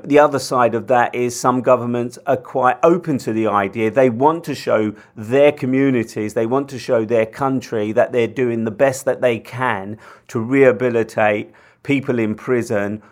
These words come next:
with limited resources. And so they are more open to the idea of giving us access. But it can take you know, six, even twelve months at times, sometimes, once you make the initial approach to the government or to the prison establishment and ask for access.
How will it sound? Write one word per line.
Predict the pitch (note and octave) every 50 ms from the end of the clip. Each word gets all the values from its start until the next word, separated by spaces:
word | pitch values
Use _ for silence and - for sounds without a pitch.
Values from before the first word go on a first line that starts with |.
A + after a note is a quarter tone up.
| _ -
with | C3 D3 C3+ C3
limited | B2+ A#2 G2+ G#2 G2+ - - G#2+ G2 G#2
resources. | G#2+ G#2+ G2 A2 A2 G2+ G2 F#2 - - A#2+ G#2+ G2+ G2+ F#2+ A2+
And | A2 A2+ G#2+
so | - A#2 A#2 A#2 A2
they | B2 B2 A#2 A#2+ A#2 -
are | - A#2+ A2+ A2+
more | A2+ A2+ A2+ A2+ A2 G#2+ -
open | D#3+ C#3+ C3 B2 A#2 - C3 B2 A#2 A2
to | - - B2+
the | A2 A2 A#2 A#2+
idea | A2+ A2+ A2 G#2 G2+ B2 A#2+ A2+ A2+ G#2+
of | G#2+ G#2+ G2 -
giving | B2 A#2+ G#2 A2+ G#2+ G#2+
us | G#2+ G#2+ - - -
access. | C3+ C3 - - - - A#2 - F2+ - - - - - - - - - _
But | D3 D3
it | E3 E3 -
can | F3 E3+ E3
take | - G#3 G3+ G3 F#3 F#3 - - - _ - _ _ _ _
you | - F3
know, | D#3 B2+ A#2+ B2 - -
six, | - - - - F#3 E3+ E3 E3+ - - - - - _ _ _ _ _ _ _ -
even | F#3 F3+ F3+ F#3 D#3+
twelve | - - - E3+ E3+ E3 D#3+ D3 C3
months | C#3 C#3+ D#3 F3+ F3+ - - -
at | B2 A2+ -
times, | - B2+ A#2 A2 A2 G#2+ -
sometimes, | - C3 C#3 D3 B2+ - B2+ A#2 G#2 G2+ G#2 A2 G#2+ -
once | - C#3+ D#3 E3+ E3 - E3+
you | D#3+ D3 C3 A#2+ A#2 - - _
make | - C3+ C#3+ C#3+ -
the | - C#3 C3+
initial | B2+ D3+ E3+ D#3+ - E3 C#3+
approach | B2+ B2+ - - C#3+ B2+ A#2+ B2 A#2+ - -
to | - D#3
the | D3 C#3
government | B2 C#3+ C3 A#2 A2 A#2 A#2 A#2+ A#2+ B2 -
or | A#2 B2 C3+
to | C3+ - D#3
the | C3+ C3+
prison | B2 - - C#3+ C3 A#2+ C3 B2
establishment | A2+ - - C3+ C3 A#2 A2+ A#2+ A#2 - B2+ B2+ B2+ B2
and | - A2
ask | A#2 C3 C#3 C3 - -
for | C#3 C3
access. | B2 A#2+ G#2 - - - C3 A#2+ A#2+ A#2+ A#2+ -